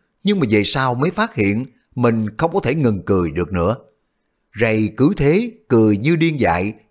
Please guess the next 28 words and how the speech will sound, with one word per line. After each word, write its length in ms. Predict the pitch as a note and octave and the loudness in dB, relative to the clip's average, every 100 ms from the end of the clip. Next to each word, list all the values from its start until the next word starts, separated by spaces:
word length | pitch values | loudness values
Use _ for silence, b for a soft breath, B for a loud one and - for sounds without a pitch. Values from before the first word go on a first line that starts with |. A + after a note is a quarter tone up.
| _ | _
cười 480 | - A#2+ A2+ A2 F#2 - | 2 4 6 4 0 -2
chảy 200 | F2 G#2 | -2 -2
cả 120 | - | -4
nước 240 | G2 C3 F#3 | -4 -4 -2
mắt, 180 | G3 F#3+ - _ _ | -2 -2 -14 _ _
đau 220 | E3+ E3+ | -2 0
cả 200 | D#3+ - | 0 -2
bụng, 320 | G#3 F2+ G2 A#2+ _ - | 0 0 0 -6 _ -6
cả 160 | A2 C#3+ | -4 -2
người 400 | D#3 G#2 F#2+ F2 | 0 2 2 2
rung 220 | D3 E3 | 0 2
đùng 200 | A2 F#2 | 0 2
đùng 260 | F#2 F2 D2 - | 2 0 -4 -10
mà 120 | - G#2 | -4 -2
vẫn 160 | G#2 E3+ | -2 -2
không 240 | - E3+ A2 | -4 -2 -2
ngừng 200 | F2 D#2+ | -4 0
được. 240 | E2 D#2+ - _ _ _ _ _ | 0 0 -6 _ _ _ _ _
Gã 260 | G#2+ G2+ A#2+ | -4 -4 -2
ta 340 | B2 G2+ F2 - | -2 0 -2 0
cố 160 | A2+ C3+ | 0 2
gắng 320 | A2+ C#3+ A3 - - | 0 -2 -8 -12 -4
bịt 180 | C#3+ A#2 - | -2 -2 -2
chặt 260 | A2+ - | -6 -4
miệng 220 | G#2+ G#2 | -2 -2
của 80 | G#2+ | 0
mình 140 | C3 F#2 | -2 0
lại 360 | F2 E2 F2 | -2 -4 -6